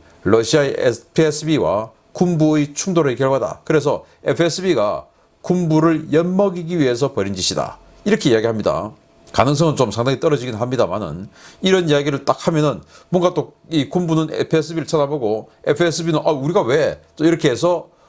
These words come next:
어, 뭔가 좀 갈등이 살짝 생기는 반관계가, 어, 작용을 하게 되는 것이죠. 그런데 또 이 에프에스비가 벌인 짓이다라고 하는 게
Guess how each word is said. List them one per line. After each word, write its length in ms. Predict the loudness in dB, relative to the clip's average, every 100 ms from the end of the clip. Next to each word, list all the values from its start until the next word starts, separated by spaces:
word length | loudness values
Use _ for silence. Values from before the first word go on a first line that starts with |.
| _
어, 120 | 0
뭔가 320 | 0 0 0 -2
좀 120 | -6
갈등이 420 | -4 -2 -2 -2
살짝 560 | -4 -4 -2 0 0 -2
생기는 500 | 0 2 0 -2 -8 -18 -20 -4
반관계가, 920 | 0 2 4 2 2 2 2 0 -6 _ _
어, 360 | -2 0 0 -4 -6
작용을 320 | -2 -2 -2 -2
하게 160 | -4
되는 220 | -4 -4 -4
것이죠. 500 | -4 -2 -2 -2 -8 -18 2
그런데 320 | 2 2 0
또 400 | 0 0 -2 -6 -14 -2
이 160 | 0 0
에프에스비가 1300 | 0 0 -2 -4 -4 0 2 2 2 2 2 -4 -14 _ _
벌인 240 | 0 2 2
짓이다라고 1040 | 0 0 0 -2 -12 _ _ 2 2 2
하는 180 | 0 2
게 320 | 2 0